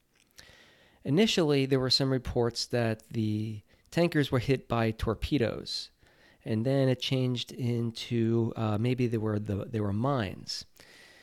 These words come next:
Uh, okay, so both torpedoes and mines will, uh, impact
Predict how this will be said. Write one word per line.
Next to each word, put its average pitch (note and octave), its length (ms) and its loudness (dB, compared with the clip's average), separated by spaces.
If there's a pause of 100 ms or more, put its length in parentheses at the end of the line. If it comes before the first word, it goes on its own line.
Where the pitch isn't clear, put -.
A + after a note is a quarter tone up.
(300)
Uh, G#2+ 200 -4
okay, A#2 260 -4
so A2+ 420 0 (140)
both B2 200 -2
torpedoes D3 800 2
and C3 380 -2
mines A2+ 760 -2
will, A#2+ 460 0 (580)
uh, G2+ 320 -4
impact E3+ 560 0